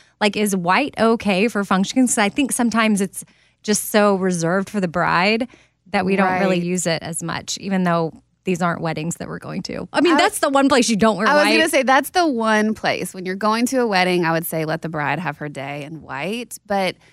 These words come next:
Speaker 2: yeah, if it's the, if it's, if it's an appropriate white, especially, like, a winter white, which is a little more subdued than your bright whites you're gonna wear in the summertime. But I think they're totally great for events or parties or Christmas parties that you might have.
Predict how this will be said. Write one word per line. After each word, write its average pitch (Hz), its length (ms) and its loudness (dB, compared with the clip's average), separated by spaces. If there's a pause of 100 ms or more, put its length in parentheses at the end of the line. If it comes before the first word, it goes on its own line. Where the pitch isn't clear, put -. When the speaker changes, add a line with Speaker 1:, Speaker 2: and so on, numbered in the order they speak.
(200)
Speaker 2:
yeah, 392 220 0
if 320 80 -2
it's 294 140 -8
the, 269 160 -2
if 285 100 -4
it's, 320 300 0
if 302 180 0
it's 370 160 -2
an 302 80 0
appropriate 254 640 -2
white, 277 260 -2
especially, 269 840 -4
like, 196 160 -6
a - 40 0
winter 185 460 -2
white, 208 240 0
which 196 160 -6
is 175 80 -10
a 170 60 -12
little 170 160 -4
more 180 160 -4
subdued 160 600 -8
than 170 120 -4
your 165 100 -4
bright 151 360 -6
whites 165 280 -6
you're 170 80 -10
gonna 160 160 -4
wear 151 140 -6
in 156 80 -6
the 160 80 -6
summertime. 214 720 -8 (400)
But - 100 -10
I 262 40 0
think 339 180 0
they're 339 140 2
totally 330 500 -4
great 160 300 -4
for 160 100 -6
events 143 420 -10
or 170 120 -8
parties 160 560 -4
or 151 80 -4
Christmas 165 320 -12
parties 156 260 -14
that 160 140 -14
you 156 80 -12
might 156 200 -10
have. 160 380 -18